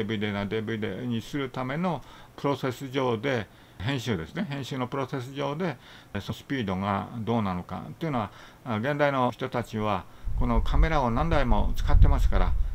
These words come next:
三台だったら三台をマルチカムで、えー、寄りと引きと、お、いうようなこともカメラでこうやること。昔はカメラ一台でしたから、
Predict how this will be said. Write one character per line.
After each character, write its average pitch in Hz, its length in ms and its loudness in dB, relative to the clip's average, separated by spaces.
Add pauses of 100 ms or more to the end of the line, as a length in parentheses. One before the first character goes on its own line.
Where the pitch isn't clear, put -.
三 - 220 12
台 131 120 6
だ 101 80 6
っ - 20 4
た - 80 2
ら 107 60 6
三 - 240 6
台 117 200 4
を 110 160 6
マ 110 140 4
ル 117 80 2
チ - 120 0
カ 117 120 0
ム 104 100 0
で、 95 200 4 (400)
え 90 1080 0 (600)
ー、 123 40 -2
寄 117 100 2
り 101 80 0
と 107 100 -2
引 101 60 -2
き - 180 -12
と、 101 160 0
お、 104 840 -4 (120)
い 131 140 -4
う 123 80 2
よ 113 160 4
う - 20 0
な 101 100 -2
こ - 120 -14
と 151 120 -4
も 135 200 -2 (380)
カ 139 140 -8
メ 151 100 -2
ラ 151 120 0
で 107 100 -2
こ 92 180 -4
う 87 140 -2 (220)
や 104 120 -2
る 101 200 -4 (260)
こ 107 120 -10
と。 92 220 -8 (180)
昔 170 300 -2
は 123 100 0
カ 143 160 -4
メ 139 80 0
ラ 135 80 2
一 131 180 -2
台 139 160 4
で 110 60 0
し - 60 -14
た 110 140 0
か 98 80 -4
ら、 95 140 -2